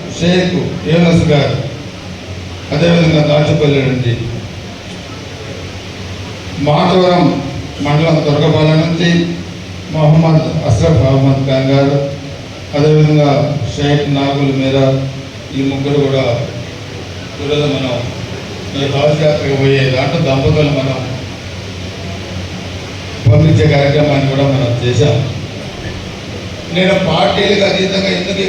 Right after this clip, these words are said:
కార్యక్రమం చేస్తానని చెప్పానంటే, ఈ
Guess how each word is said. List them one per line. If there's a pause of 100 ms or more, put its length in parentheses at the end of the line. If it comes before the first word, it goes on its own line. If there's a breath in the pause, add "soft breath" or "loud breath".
కార్యక్రమం
చేస్తానని
చెప్పానంటే, (1300)
ఈ